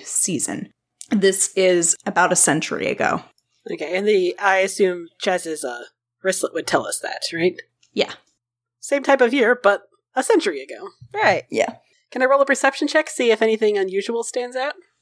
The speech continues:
Speaker 1: Yeah, go for it.
Speaker 3: Oh, damn.
Speaker 2: God damn with the rolls today, Sarathiel.
Speaker 1: Yep. So you are in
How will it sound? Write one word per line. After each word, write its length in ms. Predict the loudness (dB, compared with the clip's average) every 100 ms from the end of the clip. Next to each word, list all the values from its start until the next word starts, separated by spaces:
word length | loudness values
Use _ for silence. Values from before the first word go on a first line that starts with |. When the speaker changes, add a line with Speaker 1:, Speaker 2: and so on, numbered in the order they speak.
| -2
Speaker 1:
Yeah, 160 | -2 0
go 140 | -4 -2
for 180 | 2
it. 120 | 2 0 -18 _ _ _ _ -20 -20 -20 -20 _ _ _ _ _ 0
Speaker 3:
Oh, 140 | 4 6
damn. 340 | 4 2 -2 -12 -4
Speaker 2:
God 200 | 0 0
damn 260 | 2 2 4
with 120 | 2
the 100 | 2
rolls 380 | 2 2 2 0
today, 260 | -2 -2
Sarathiel. 600 | -2 -2 -4 -6 -2 -2 -2 _ _
Speaker 1:
Yep. 400 | -2 -2 -4 -4
So 460 | 0 2 4 4 2
you 300 | 0 0 0 2
are 480 | 2 4 4 2 0
in 560 | 0 2 0 -2 -4